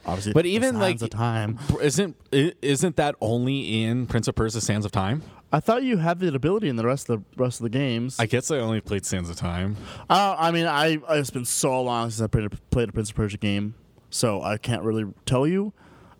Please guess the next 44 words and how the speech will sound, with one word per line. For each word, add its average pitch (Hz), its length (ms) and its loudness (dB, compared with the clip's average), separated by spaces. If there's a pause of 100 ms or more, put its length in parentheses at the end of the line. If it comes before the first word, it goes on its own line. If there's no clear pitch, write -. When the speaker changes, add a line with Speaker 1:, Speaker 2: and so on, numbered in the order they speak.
(120)
Speaker 1:
remember 139 180 2
playing 139 200 0
number 120 180 -2
three 139 420 0 (220)
most 131 340 -2
vividly, 143 420 0
but 117 260 -2 (160)
even 117 240 0
then, 117 400 -2 (240)
when 135 120 2
you're, 127 120 0
like, 113 340 -4
turning 127 300 0
bad 110 320 0
at 123 120 -8
the 131 60 -4
same 135 220 0
time, 131 220 -2
I 120 100 -2
don't 95 120 -4
know. 85 140 -6
It 104 100 0
was 101 120 -2
so, 101 280 -2 (140)
I 101 60 -2
don't - 100 0
know. 165 60 2
Speaker 2:
Yeah, 156 880 0 (380)
I 214 180 -2
remember 101 600 0
that 87 200 -2
Speaker 1:
You're, 139 120 2
like, 143 200 -2
turning, 156 300 0
Speaker 2:
game, 143 80 0 (100)
Speaker 1:
like, - 40 -4
to, 127 80 -4
like, 131 100 0
a 127 80 0
Speaker 2:
man. 127 100 -2
Speaker 1:
bad, 117 400 0 (280)
like, 123 120 0 (800)
it's 147 120 2
like 160 120 0